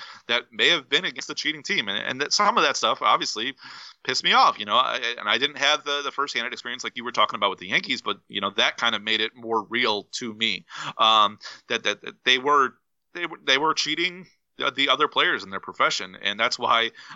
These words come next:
I, I think another thing that kinda hit me was that how mad these players were, uh, how mad a Mike Clevinger was that he said, you know, "When I face them,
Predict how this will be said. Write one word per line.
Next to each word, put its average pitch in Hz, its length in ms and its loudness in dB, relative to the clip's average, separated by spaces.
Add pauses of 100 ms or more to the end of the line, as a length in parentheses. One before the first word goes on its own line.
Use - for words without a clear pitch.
I, 123 100 2 (140)
I 107 40 4
think - 180 -8
another 120 240 4
thing 147 140 -8
that 123 200 -2
kinda 120 280 0
hit - 260 -2
me 151 220 2
was 135 340 0
that 135 260 0 (340)
how 139 480 2
mad 127 420 0
these 107 180 -12
players 113 360 -4
were, 151 320 0
uh, 95 280 2
how 123 200 4
mad 123 280 2
a 117 40 0
Mike 107 260 -4
Clevinger 107 480 -4
was 101 380 -2
that 98 120 0
he 117 180 -6
said, 131 300 0
you 107 80 -8
know, 98 180 2
"When 117 240 -6
I 101 180 2
face 113 300 -2
them, 143 240 -4